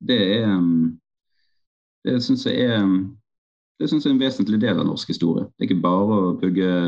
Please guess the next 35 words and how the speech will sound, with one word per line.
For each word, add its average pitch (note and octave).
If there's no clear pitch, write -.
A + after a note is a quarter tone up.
pugge F#2+
årstall E2
og D#2
navn D#2
og, D2+
og E2
historiske E2
slag D2+
og, D2
eh, -
grunnlovsfedre. F2+
Det, F#2+
der G#2
er, G2
der G#2+
er, G2+
det G#2
er A2
vel B2+
så G2+
interessant F#2+
å, E2+
å, E2
eh, D2
gjøre F#2+
seg G2
kjent G#2
med F#2
hvilke G2
verdier F2+
som E2
har -
preget F2
oss -
mennesker. C#2+